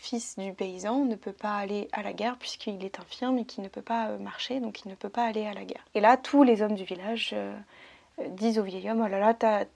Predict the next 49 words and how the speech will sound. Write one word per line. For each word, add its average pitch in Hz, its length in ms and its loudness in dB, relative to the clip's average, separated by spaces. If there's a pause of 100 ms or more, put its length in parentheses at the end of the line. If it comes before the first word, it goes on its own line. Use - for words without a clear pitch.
(180)
quelle 233 180 12
chance, 233 300 4
quelle 214 160 2
chance, 233 380 4
ton 220 160 -2
fils - 240 -6
peut 208 140 -4
être 202 180 -6
avec 190 240 -10
toi, 220 280 6
tu - 140 -8
peux, 208 180 -6
il 196 120 -6
peut 208 100 -4
pas 202 140 -6
marcher, 220 400 0
donc 214 240 -4
il 202 80 -2
est 202 40 -4
avec 196 220 -8
toi, 220 240 -4
tandis 202 300 -8
que - 160 -12
les... 196 140 -8
Les 202 220 -2
autres, 220 300 0
nos 202 240 -4
autres 220 240 -4
fils 233 300 -4
vont 214 100 -6
se 196 80 -10
faire - 180 -8
tuer, - 180 -6
et 214 60 -6
cetera. » - 420 -8 (100)
Et 208 100 0
donc 247 300 2
le 226 100 6
paysan 214 380 2
dit : « 233 220 2
Ben, 202 180 -4 (480)
chance - 340 0
ou 233 60 2
malchance, 247 560 -2
qui - 160 -12
sait ? » - 340 -14
Et 240 60 6
en 247 80 8
fait, 349 320 4